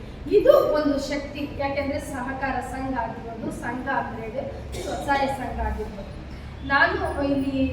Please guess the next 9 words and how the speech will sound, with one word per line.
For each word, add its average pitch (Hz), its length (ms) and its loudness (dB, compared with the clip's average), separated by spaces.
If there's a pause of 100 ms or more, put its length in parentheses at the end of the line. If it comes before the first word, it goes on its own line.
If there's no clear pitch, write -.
(120)
ನಮ್ಮ, 254 180 0 (680)
ಆ, - 20 -2 (400)
ಒಂದು 247 220 0 (180)
ಸಹಕಾರ 247 340 0 (120)
ಸಂಘಗಳ 254 420 -6
ಬಗ್ಗೆ 240 320 -4
ಹೇಳ್ಬೇಕು 240 500 -4
ಅಂದ್ರೆ 220 220 -6 (400)
ನಾನು 285 260 -2